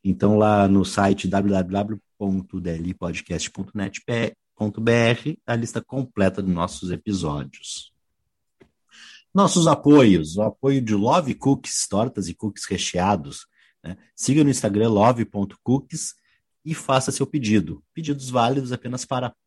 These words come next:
Porto Alegre, né? Deixar bem claro, seguir no Instagram tá liberado pra todo mundo, pode ver o que tá perdendo por não residir em Porto Alegre e não poder encomendar.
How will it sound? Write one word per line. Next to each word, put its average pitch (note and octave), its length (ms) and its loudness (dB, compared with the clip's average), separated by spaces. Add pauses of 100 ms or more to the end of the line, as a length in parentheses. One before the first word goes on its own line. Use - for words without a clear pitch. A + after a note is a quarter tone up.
Porto B2+ 320 -6
Alegre, F2+ 540 -2 (180)
né? G2+ 200 -10
Deixar G#2+ 240 -8
bem G#2+ 120 -2
claro, F#2+ 300 -2
seguir G2 280 -2
no A2 60 0
Instagram G#2 440 -2
tá A2+ 120 -8
liberado F#2+ 460 -4
pra F2 140 -16
todo F2 240 -12
mundo, F2+ 280 -4
pode E2+ 300 -4
ver D#2+ 160 -2
o G2+ 60 2
que - 80 -16
tá G2 100 -4
perdendo F2 460 -2
por G2+ 200 -2
não G#2+ 300 2
residir F#2 460 -2
em G#2+ 80 -4
Porto F#2 240 -10
Alegre F#2 300 -4
e - 20 -8
não A2+ 180 -6
poder G2+ 380 -4
encomendar. A2 600 -6